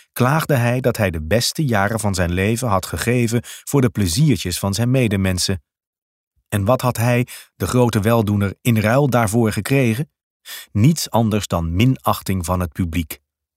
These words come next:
Het was oneerlijk, vond Capone.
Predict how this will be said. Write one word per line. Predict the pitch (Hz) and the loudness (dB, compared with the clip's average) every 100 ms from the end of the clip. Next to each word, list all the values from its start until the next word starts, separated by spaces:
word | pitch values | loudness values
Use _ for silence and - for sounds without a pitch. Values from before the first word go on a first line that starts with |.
| _ | _
Het | - 120 | -4 0
was | 117 - - | 2 0 -2
oneerlijk, | 127 110 101 - 87 80 76 - _ | -2 -2 -2 -4 -4 -4 -8 -14 _
vond | - 90 | -6 -4
Capone. | - 80 92 87 85 | -4 -2 0 0 -4